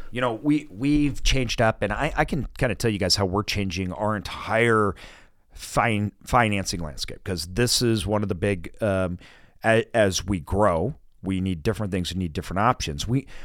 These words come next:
we are moving to, um, a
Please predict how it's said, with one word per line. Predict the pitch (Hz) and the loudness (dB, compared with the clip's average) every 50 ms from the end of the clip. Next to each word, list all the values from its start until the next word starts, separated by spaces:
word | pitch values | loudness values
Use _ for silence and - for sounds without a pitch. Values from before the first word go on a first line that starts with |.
| - - - | -8 -6 -4
we | 104 117 120 120 120 123 | -2 0 2 4 4 4
are | 117 107 110 | 4 4 4
moving | 120 123 127 127 120 131 123 120 | 4 2 2 2 2 0 0 0
to, | 117 - - 117 113 107 107 104 104 104 101 - - - | -2 -2 0 0 2 2 2 2 0 0 -2 -4 -4 -2
um, | 104 104 95 92 90 90 87 87 90 85 80 76 73 - - - - - - - - - | 0 0 2 2 0 0 0 0 -2 -2 -4 -6 -8 -12 -14 -18 -18 -20 -20 -8 -2 0
a | 113 104 101 98 98 95 92 92 92 92 87 | 2 4 4 4 2 2 2 0 0 -2 -4